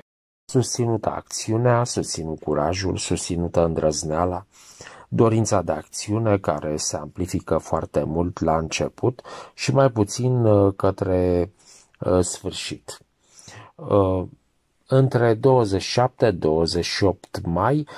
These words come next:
Marte în conjuncție cu Jupiter în Berbec susține entuziasmul,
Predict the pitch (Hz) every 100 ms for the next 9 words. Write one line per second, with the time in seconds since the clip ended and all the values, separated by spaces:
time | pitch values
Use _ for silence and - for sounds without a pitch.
0 | - - 107 110 113 101 101 92 85 87
1 | 82 92 90 - 80 - 82 82 127 135
2 | 135 - 135 131 - - 98 80 78 82
3 | 90 113 - - - - - _ _ _
4 | _ _ - _ _ _ _ _ _ _
5 | _ _ _ _ _ _ _ - - 147
6 | - - 113 95 92 92 90 - 87 101
7 | - 135 143 143 139